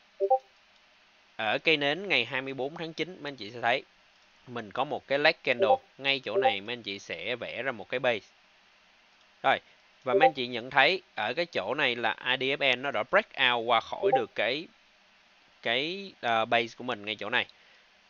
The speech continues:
Thì cái nhiệm vụ của mình ngay đây là gì? Làm gì làm, anh chị phải bọc cái đầu candle, ờ, cái chỗ break out ra năm mươi bốn năm mươi hai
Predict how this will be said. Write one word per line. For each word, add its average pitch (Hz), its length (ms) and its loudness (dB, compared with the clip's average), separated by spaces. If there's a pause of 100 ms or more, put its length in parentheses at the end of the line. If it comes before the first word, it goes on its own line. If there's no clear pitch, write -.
(120)
Thì 117 120 -8
cái 147 100 -4
nhiệm 127 180 -6
vụ 104 180 -2
của 117 100 -12
mình 135 200 -4
ngay 123 100 0
đây 127 100 4
là 117 80 2
gì? 107 240 -4 (540)
Làm 117 220 -6
gì 113 120 0
làm, 110 240 2
anh 120 160 -4
chị 101 180 -6
phải - 160 -4
bọc - 320 4
cái 143 120 0
đầu 110 200 2
candle, 107 420 -2 (220)
ờ, 98 640 -4 (140)
cái 123 120 -6 (460)
chỗ 202 160 -8
break 156 180 2 (120)
out 117 100 0
ra 113 220 4 (380)
năm 127 240 -2
mươi 127 80 -6
bốn 139 280 -2
năm 143 160 -2
mươi 127 100 -4
hai 123 320 0